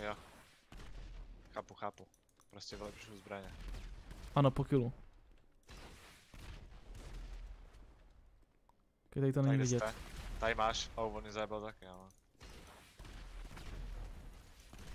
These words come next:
Speaker 2: A něk-, dal jsem double kill, chat! A neza-, nezapčítal jsem mi gana?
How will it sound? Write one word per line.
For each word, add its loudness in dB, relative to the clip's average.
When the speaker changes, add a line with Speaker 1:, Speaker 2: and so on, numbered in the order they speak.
Speaker 2:
A 12
něk-, 12
dal 12
jsem 12
double 12
kill, 12
chat! 12
A 12
neza-, 12
nezapčítal 12
jsem 10
mi 12
gana? 10